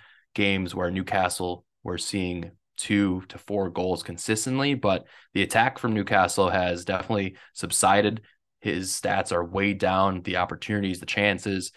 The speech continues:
So we're seeing a lot of people just transition him off.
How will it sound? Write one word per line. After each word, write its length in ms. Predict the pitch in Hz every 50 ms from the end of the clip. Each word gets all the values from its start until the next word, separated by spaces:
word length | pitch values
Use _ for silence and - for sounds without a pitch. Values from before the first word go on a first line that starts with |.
| - - - - _ -
So 540 | - - 92 90 87 82 82 82 82 85 - -
we're 240 | - 101 95 95 92
seeing 280 | - - - 117 110
a 60 | 107 95
lot 180 | 95 98 98
of 80 | 92 -
people 380 | - - 98 95 - 95 90
just 240 | 90 - 90 - -
transition 580 | - - 101 98 92 92 107 104 95 - 107 95
him 180 | 90 92 92
off. 380 | 92 87 90 98 98 98 - -